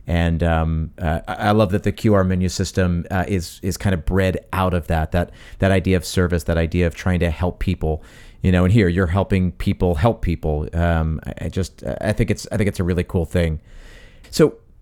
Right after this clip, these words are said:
real quick, I want you to talk about a couple of different things. What, um, what predictions do you have for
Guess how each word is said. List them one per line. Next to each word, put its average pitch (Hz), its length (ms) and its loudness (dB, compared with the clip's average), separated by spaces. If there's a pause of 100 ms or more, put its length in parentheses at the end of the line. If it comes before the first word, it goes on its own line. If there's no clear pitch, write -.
(160)
real 170 240 4
quick, 95 520 0 (120)
I 131 80 -2
want 151 220 -2
you 143 100 0
to 139 60 -10
talk 131 240 -2
about 123 140 2
a 113 40 -4
couple 120 240 -2
of 107 60 2
different 101 220 -2
things. 87 320 -2
What, 139 320 2
um, 123 560 0 (240)
what 196 180 2
predictions 147 640 0
do 107 100 0
you 104 240 6
have 85 460 2
for 85 840 0